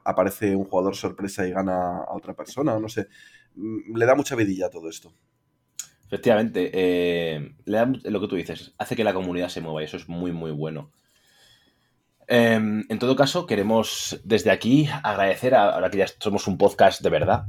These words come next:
Speaker 2: monetizado, con, <laughs> para poder dar dinero en estos premios y en estas cosas que vamos haciendo, queremos dar muchísimas gracias a, a todos los mecenas, a Iván, a Aronu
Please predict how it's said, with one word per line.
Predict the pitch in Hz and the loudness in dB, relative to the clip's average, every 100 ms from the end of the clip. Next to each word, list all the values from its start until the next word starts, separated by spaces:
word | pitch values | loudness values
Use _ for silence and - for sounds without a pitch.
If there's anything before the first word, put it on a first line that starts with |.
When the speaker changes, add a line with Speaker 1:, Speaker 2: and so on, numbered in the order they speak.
| - | -6
Speaker 2:
monetizado, | - 110 95 90 87 101 110 151 - | 4 6 6 4 4 4 4 0 -6
con, | 85 80 73 76 | -6 -6 -8 -8
<laughs> | - - 147 - - - - - | -6 -2 -2 -4 -14 -14 -6 6
para | 151 147 | 8 8
poder | 156 156 | 8 10
dar | 151 151 | 10 8
dinero | 139 135 | 8 8
en | 135 | 8
estos | 135 127 | 6 2
premios | 117 120 131 | 6 6 6
y | |
en | 120 | 4
estas | 110 | 4
cosas | 113 107 | 2 4
que | 107 | 6
vamos | 104 98 | 8 6
haciendo, | 95 101 120 | 2 0 0
queremos | 95 92 | 0 2
dar | 92 98 - | 4 4 4
muchísimas | 95 87 85 110 120 92 | -2 -2 -4 -4 0 2
gracias | 95 110 101 101 | 2 2 0 4
a, | 90 80 - | 4 2 -2
a | - 82 | -4 -6
todos | - 92 101 | 0 2 4
los | 101 | 2
mecenas, | 80 92 156 - _ _ - - - - - | -2 -4 -4 -8 _ _ -20 -20 -20 -10 2
a | 107 92 | 6 6
Iván, | 80 90 90 90 92 - | 8 8 8 6 4 0
a | 87 82 | 2 6
Aronu | 92 95 92 92 90 | 6 4 2 0 -2